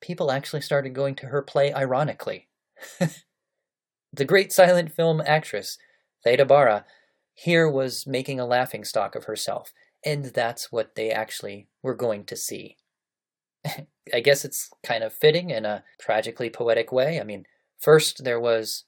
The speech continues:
a fool there was, and now there was only a fool. It was a sad end for her. Later she went back to the movies, and in nineteen twenty-five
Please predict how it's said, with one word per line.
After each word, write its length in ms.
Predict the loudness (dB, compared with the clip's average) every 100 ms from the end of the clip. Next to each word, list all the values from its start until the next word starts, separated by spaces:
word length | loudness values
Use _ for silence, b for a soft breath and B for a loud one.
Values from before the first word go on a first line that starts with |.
| _
a 80 | -8
fool 260 | -2 0
there 160 | 2 4
was, 480 | 6 4 2 -4 -12 _ _ _ _ _ _ _ _ -14
and 100 | -4
now 220 | 0 2
there 120 | 2
was 140 | 0 -2
only 240 | -4 -4
a 80 | -6
fool. 380 | -6 -8 -10 -18 _ _ _ _ _ _ _ _ _
It 140 | -10
was 120 | -6
a 60 | -6
sad 320 | -2 0 0
end 260 | -4 -6 -10
for 140 | -10
her. 280 | -8 -10 -14 _ _ _ _ _ _ _ _ 0
Later 260 | 2 2 0
she 160 | -4
went 220 | -2 -2
back 240 | 0 -2 -2
to 100 | -6
the 80 | -4
movies, 600 | -4 -6 -6 -8 -10 -12 -10
and 120 | -8
in 100 | -6
nineteen 360 | -6 -6 -10
twenty-five 880 | -8 -8 -8 -4 -2 -2 -4 -8 -20